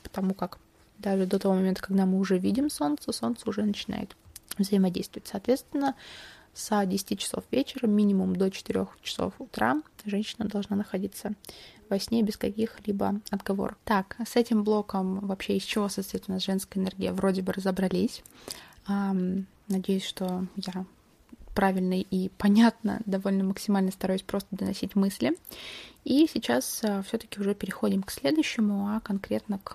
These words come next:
наверное, одному из самых интересных блоков, а, как мы усиливаем или развиваем вообще наличие в нас, а, женской энергии и ее постоянное пополнение.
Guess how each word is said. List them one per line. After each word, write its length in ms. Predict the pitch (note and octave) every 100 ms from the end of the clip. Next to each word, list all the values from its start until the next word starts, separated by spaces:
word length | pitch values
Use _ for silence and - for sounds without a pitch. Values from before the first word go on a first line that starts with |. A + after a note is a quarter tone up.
| F#3+ F#3
наверное, 400 | G3 G3 G3 F#3
одному 280 | G3 G3
из 100 | F#3+
самых 360 | - F#3+ F#3 - - - - -
интересных 640 | F#3+ G3 G3+ A3 G3 F#3
блоков, 480 | F#3 - - A3+ G#3+ -
а, 360 | F#3+ F#3+ F#3+ F#3+
как 340 | - A3+ - G3+
мы 260 | G#3 A3+ -
усиливаем 640 | G3 - A#3 B3 G3+ F#3+
или 300 | G#3 G#3 G3+
развиваем 680 | F#3+ F#3 F#3 G#3 A3+ G3 F3+
вообще 300 | F#3 - F#3+
наличие 460 | F3+ F#3+ A#3 - F#3+
в 40 |
нас, 300 | F#3 G3 - - - - - -
а, 180 | F3+ F3+
женской 540 | F#3+ G#3+ - F3 F3+
энергии 760 | F3+ G3 A3 G#3 F#3 F3+ F#3+ -
и 360 | F#3 F#3+ G3 F#3
ее 120 | F#3+ F#3+
постоянное 640 | F#3 - F#3+ F#3+ F#3+ F#3+
пополнение. 720 | - - G3 G3 F#3+ F3+ F#3+